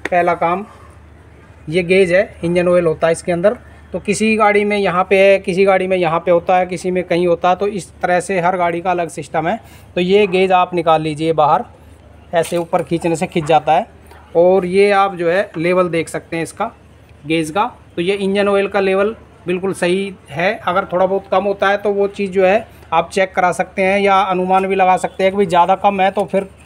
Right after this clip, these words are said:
ज़्यादा ज़रूरी है check कराना, और नहीं तो जो है थोड़ा बहुत कम है तो वो चलता है, कोई दिक्कत नहीं है, बाद में आप checkup करा सकते हैं। पहला तो काम ये हो गया।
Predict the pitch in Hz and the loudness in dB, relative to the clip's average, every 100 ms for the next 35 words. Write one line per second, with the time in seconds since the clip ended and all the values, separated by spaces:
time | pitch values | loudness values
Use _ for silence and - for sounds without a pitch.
0 | - - - - 147 175 185 190 190 190 | -20 -20 -20 -16 -4 0 2 2 2 0
1 | 190 190 175 170 180 175 214 214 196 175 | -2 0 0 0 0 2 2 2 0 -4
2 | 196 196 202 185 208 185 196 190 185 185 | 0 2 2 2 2 2 2 0 0 0
3 | 180 190 214 208 196 170 175 190 196 170 | 0 -2 -2 -2 -2 0 2 2 0 -8
4 | 160 165 165 202 185 170 175 185 180 175 | -6 -6 -4 -2 0 0 -2 -4 -4 -4
5 | 170 - 165 147 139 - 170 170 170 185 | -4 -4 -2 -2 -4 -10 -8 -2 -2 -2
6 | 190 190 185 190 196 180 214 | -2 0 0 2 2 2 0